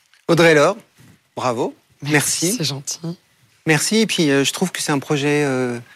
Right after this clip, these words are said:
Speaker 1: formidable et important. Euh, qu'est-ce qu'on peut faire pour que le pitch soit encore meilleur ? Je pense qu'il y a plusieurs petits détails.
Speaker 2: Oui.
Speaker 1: Il y en a un, c'est que tu parles un peu vite.
Speaker 2: Oui, c'est vrai.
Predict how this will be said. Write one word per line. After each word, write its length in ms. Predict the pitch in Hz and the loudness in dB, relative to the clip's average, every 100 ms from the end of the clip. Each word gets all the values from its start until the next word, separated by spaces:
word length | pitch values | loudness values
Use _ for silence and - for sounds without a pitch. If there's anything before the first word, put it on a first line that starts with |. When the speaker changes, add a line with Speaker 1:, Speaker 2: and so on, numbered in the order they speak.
| _ - | _ -4
Speaker 1:
formidable 480 | - 151 156 175 175 | 2 4 6 4 4
et 40 | |
important. 440 | 151 135 - 165 202 - _ _ _ _ _ _ - _ - | 2 0 -2 -2 -4 -8 _ _ _ _ _ _ -20 _ -2
Euh, 640 | 135 135 127 127 123 117 139 127 - - - - _ _ _ _ _ _ _ _ - | 0 2 2 2 0 -2 -6 -12 -20 -20 -20 -20 _ _ _ _ _ _ _ _ -6
qu'est-ce 140 | 156 | -2
qu'on 100 | 175 | 0
peut 100 | 151 | 0
faire 220 | 151 202 | 2 0
pour 160 | 202 - - | 0 -8 -2
que 220 | 147 147 | 2 4
le 120 | 143 | 2
pitch 260 | - 165 - | 0 -2 0
soit 200 | - 143 | 4 4
encore 340 | 139 180 160 | 4 4 4
meilleur ? 460 | 156 143 127 117 - _ _ _ _ _ _ _ _ _ _ _ - | 4 2 0 -2 -12 _ _ _ _ _ _ _ _ _ _ _ -8
Je 120 | - | -2
pense 260 | 208 226 | 2 2
qu'il 140 | - 175 | 2 4
y 40 | |
a 120 | 160 147 - _ _ | 4 2 -8 _ _
plusieurs 280 | - 185 202 | -8 -2 -2
petits 300 | - 180 - | -2 -12 -6
détails. 480 | 156 151 135 123 123 - | -4 -2 0 -2 -4 -4
Speaker 2:
Oui. 220 | 165 151 - _ - | -2 -2 -4 _ -4
Speaker 1:
Il 40 | |
y 40 | 165 | 0
en 100 | 170 | 2
a 20 | |
un, 140 | 190 | 2
c'est 140 | 208 180 | 0 -4
que 40 | _ | _
tu 120 | - | -6
parles 220 | 160 180 175 | 2 2 2
un 100 | 151 | 0
peu 100 | 156 | -4
vite. 380 | 123 - - - _ _ 185 | -6 -12 -16 -16 _ _ 0
Speaker 2:
Oui, 120 | 202 | 2
c'est 160 | - | 2
vrai. 240 | 170 165 | 0 0